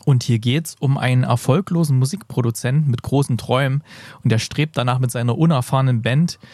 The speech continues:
bestehend aus Bowlingbahn-Mitarbeitern, den Deggendorfer Song Contest zu gewinnen. Und unter anderem spielt da Robert Stadelober mit, den man ja auch aus diversen Filmen kennt, Franziska Winkler, Lars Rudolph.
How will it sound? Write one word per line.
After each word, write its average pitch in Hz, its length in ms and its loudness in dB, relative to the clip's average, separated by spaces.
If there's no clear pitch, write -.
bestehend 147 380 0
aus 117 200 -2
Bowlingbahn-Mitarbeitern, 127 1300 0
den 113 220 0
Deggendorfer 143 540 0
Song 156 260 -4
Contest 120 480 -2
zu 117 140 -6
gewinnen. 127 340 2
Und 120 680 0
unter 160 200 2
anderem 143 580 0
spielt 147 360 0
da 120 120 0
Robert 123 420 0
Stadelober 139 720 0
mit, 131 280 2
den 117 100 2
man 117 100 4
ja 117 60 0
auch 107 160 -4
aus 123 100 -8
diversen 113 380 -4
Filmen 123 320 0
kennt, 120 260 0
Franziska 117 500 -4
Winkler, 127 440 2
Lars 113 300 -2
Rudolph. 123 380 0